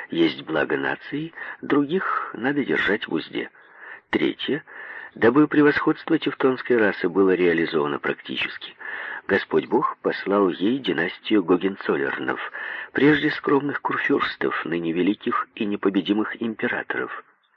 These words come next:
Он же, повинуясь воле Божьей, возглавит движение нации к невиданным в истории высотам. Но когда кайзер прибыл в Петербург,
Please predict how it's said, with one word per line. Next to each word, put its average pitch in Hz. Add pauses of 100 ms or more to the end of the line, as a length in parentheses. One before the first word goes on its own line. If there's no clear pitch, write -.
(480)
Он 147
же, 160
повинуясь 107 (160)
воле 98
Божьей, 131 (440)
возглавит 120
движение 113
нации 139
к -
невиданным 107
в 87
истории 78
высотам. 80 (1600)
Но 92
когда 110
кайзер 101
прибыл 92
в -
Петербург, 92